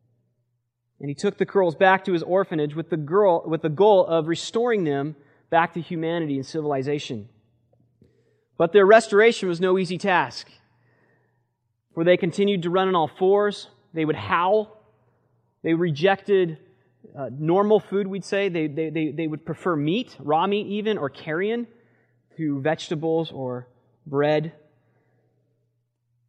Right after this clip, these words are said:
And whether these girls were abandoned by their parents or had run, run away, there's no way to, to know for certain.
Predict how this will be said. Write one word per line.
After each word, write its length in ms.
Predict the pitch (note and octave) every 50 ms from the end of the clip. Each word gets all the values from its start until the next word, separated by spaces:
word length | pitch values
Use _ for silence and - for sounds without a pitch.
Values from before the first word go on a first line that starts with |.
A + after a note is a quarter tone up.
| _ _ _ _ _ _
And 100 | D3 C#3+
whether 220 | D#3+ F3+ F3+ G3 F#3
these 200 | F3+ F3+ E3 -
girls 240 | G3 G3 G3 F#3+ F3+
were 160 | F3+ F3+ E3
abandoned 440 | D3 C3+ F3+ F3+ F#3+ G3 G3+ G3+ F#3
by 160 | F#3 F#3+ F#3+
their 120 | F#3+ F#3
parents 400 | F#3+ - F#3+ F3+ F3 F#3 F3+ -
or 160 | F3 D3+ C#3+
had 80 | C#3 C3+
run, 360 | D3+ E3 E3 E3 D#3+ C#3+ - -
run 220 | D3+ D#3 E3 D#3+
away, 320 | D3+ D#3 E3+ D#3+ D3+ D3
there's 220 | C#3+ D3+ D3+ C#3+ D#3+
no 140 | D#3 D#3 D3+
way 200 | D3+ D3 C#3 C3+
to, 240 | - - C#3+ B2+ B2+
to 140 | - - C#3
know 160 | C3+ C#3 C#3
for 140 | C3+ C3+ A#2+
certain. 460 | - - D#3+ D#3 D3 F#2+ A2 G#2+